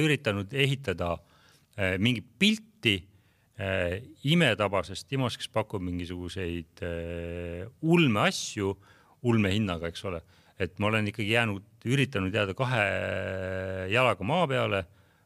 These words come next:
pakkuda seda, kes ma olen, ja jaganud seda ka oma sotsiaalmeediakanalites, päriselt mitte, äh, nagu ajades taga laike, äh,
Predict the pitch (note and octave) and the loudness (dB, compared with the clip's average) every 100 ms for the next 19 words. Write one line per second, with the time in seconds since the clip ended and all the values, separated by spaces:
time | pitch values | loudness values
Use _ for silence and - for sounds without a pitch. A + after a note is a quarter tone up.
0 | - D3 D3 G2+ G#2 B2+ G#2+ - B2+ D3 | 0 0 0 -6 -4 -2 -2 -2 -2 0
1 | G2 G2+ G2+ A#2+ D3 A#2 F2+ - G#2+ F#2 | 0 0 2 2 4 2 0 -4 -2 0
2 | F#2+ F#2 F#2+ G#2 - C#3 G#2 G2 F#2+ D#3+ | 0 -2 -4 -8 -2 0 0 -2 -2 -2
3 | D3 G#2 - F#2 - _ _ _ _ C3 | 0 -2 -4 -8 -8 _ _ _ _ 4
4 | C#3 G2 F#2+ - C3+ - A2 - - G2+ | 4 2 -2 0 -2 0 -6 -6 -6 -2
5 | F#2+ F#2 F#2 F#2 F2 - F#2+ A#2 A2 F2+ | 0 0 -2 -2 -4 -4 2 2 2 -2
6 | - F#2 F2 G2+ A#2+ F3+ - E3 C3 - | -6 -4 -4 -4 0 0 0 -4 -4 -10
7 | _ _ _ _ _ F#2 F#2 F2+ F2+ F2+ | _ _ _ _ _ -8 -4 -2 -2 -4
8 | F2+ F2+ F2 F2+ F2 F2+ G#2+ | -4 -6 -6 -6 -8 -8 -12